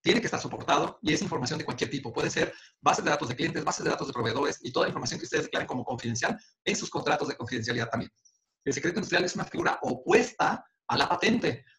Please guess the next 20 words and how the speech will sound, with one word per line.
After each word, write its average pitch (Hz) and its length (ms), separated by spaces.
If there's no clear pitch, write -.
porque - 180
la 151 100
patente, 220 580
ustedes - 240
saben 185 180
que - 80
cuando 147 200
inician - 240
el - 60
trámite - 260
y - 20
presentan 202 300
la - 60
solicitud, - 480
la - 100
patente 185 360
se - 160
va - 160
a - 80
publicar. 110 460